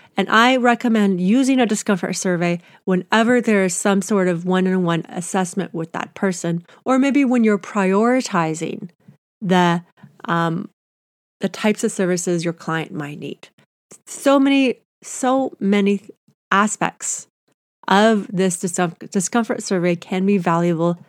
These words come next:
to you as a business. So basically what I do when I use these, I email this to your, to my client before they fill it out and give it to me, um, a couple of days before the assessment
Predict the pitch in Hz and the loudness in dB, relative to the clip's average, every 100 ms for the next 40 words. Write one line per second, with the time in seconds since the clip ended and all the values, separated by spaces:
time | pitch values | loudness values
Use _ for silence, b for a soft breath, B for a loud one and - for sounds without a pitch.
0 | _ - 185 175 - 165 160 160 160 160 | _ -6 -2 0 0 -2 -4 -4 -4 -6
1 | - - - b b b b _ 220 208 | -10 -14 -20 b b b b _ 0 4
2 | 240 285 277 240 233 226 226 214 214 196 | 2 2 2 2 4 4 2 4 4 4
3 | 196 208 - 214 202 175 175 - 214 233 | 4 2 2 0 0 -2 -4 0 2 4
4 | 247 240 226 - - 190 170 - _ _ | 4 2 0 -2 -2 0 0 -4 _ _
5 | - 180 170 - 208 226 233 - b b | -2 -2 0 0 2 2 0 -6 b b
6 | _ 175 165 - 220 277 311 320 - 160 | _ -2 -2 0 2 4 2 -2 -6 -6
7 | - 214 254 277 247 254 - _ - 185 | -2 2 4 4 4 2 -2 _ -4 2
8 | 208 208 208 226 208 208 214 - _ _ | 2 2 -2 0 2 2 0 -6 _ _
9 | _ _ _ 170 170 165 160 - 175 185 | _ _ _ -4 -2 -2 -4 -6 -8 -4
10 | 175 170 185 185 190 196 180 185 175 185 | -2 0 0 0 -2 -2 0 -2 -2 -4
11 | 180 190 185 | -2 -2 -2